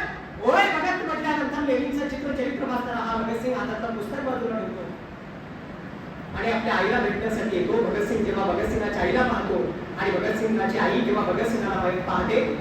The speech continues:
दोघां-, दोघांसमोर दाटून येतो, दोघांचे कंठ दाटून येतात. भगतसिंगाची आई भगतसिंगाला पाहिल्याबरोबर जसा जसा रडायला लागते, ओक्साओक्सी रडायला लागते.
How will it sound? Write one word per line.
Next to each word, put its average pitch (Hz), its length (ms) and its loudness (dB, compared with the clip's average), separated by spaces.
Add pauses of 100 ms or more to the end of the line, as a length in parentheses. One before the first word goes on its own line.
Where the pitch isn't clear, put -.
(220)
दोघां-, 202 500 2
दोघांसमोर 226 500 6
दाटून 233 320 6
येतो, 240 220 6 (420)
दोघांचे 233 360 6
कंठ 226 340 6
दाटून 226 240 6
येतात. 220 340 4 (520)
भगतसिंगाची 233 580 6
आई - 160 6
भगतसिंगाला 220 640 6
पाहिल्याबरोबर 202 580 4 (360)
जसा 214 280 6
जसा 294 300 6
रडायला 247 220 8
लागते, 220 440 2 (200)
ओक्साओक्सी 254 580 6
रडायला 233 280 6
लागते. 240 500 2